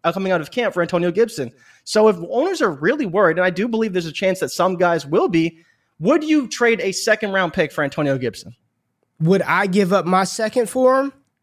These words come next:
Speaker 1: Yeah, if you're a contender, like, you're, you're a contender, you think you got a pretty good shot, you can add another running back to your roster that's probably gonna get upwards of two hundred carries.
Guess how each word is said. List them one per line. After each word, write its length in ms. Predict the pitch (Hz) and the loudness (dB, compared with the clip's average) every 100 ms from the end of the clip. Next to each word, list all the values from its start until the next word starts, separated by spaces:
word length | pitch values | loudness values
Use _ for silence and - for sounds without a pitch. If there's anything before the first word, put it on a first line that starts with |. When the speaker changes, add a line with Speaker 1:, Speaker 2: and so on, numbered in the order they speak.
| _ _ - | _ _ -4
Speaker 1:
Yeah, 320 | 170 135 101 | 0 2 0
if 140 | 170 214 | 0 2
you're 140 | 311 | 2
a 40 | 302 | 0
contender, 480 | 277 285 196 120 | 0 0 -2 -2
like, 220 | 120 165 190 | 0 0 2
you're, 200 | 196 - | 0 0
you're 160 | 165 160 | -2 -2
a 80 | - | -2
contender, 680 | - 143 262 277 262 254 - - - | -6 0 2 4 4 4 0 -10 -4
you 120 | 175 | -2
think 160 | 208 | 0
you 60 | 190 | 2
got 100 | 180 | 2
a 40 | - | 2
pretty 180 | 170 | -2
good 140 | 156 - | -2 -4
shot, 440 | 233 247 240 190 | 0 2 2 0
you 60 | 165 | -2
can 140 | 160 | -2
add 220 | 156 160 | 0 0
another 200 | 180 151 | 0 -2
running 220 | 151 165 151 | 0 -2 -2
back 160 | 151 | -2
to 100 | - | -4
your 100 | 135 | -2
roster 300 | 165 196 190 | 0 0 0
that's 140 | 147 - | -6 -2
probably 260 | 160 160 | 0 2
gonna 140 | 160 151 | 0 2
get 200 | 160 - | 0 0
upwards 260 | 156 170 156 | -2 -2 -6
of 80 | 143 | -8
two 200 | - 160 | -6 -4
hundred 260 | 135 117 | -4 -4
carries. 540 | - 214 214 214 214 | 0 4 4 2 -4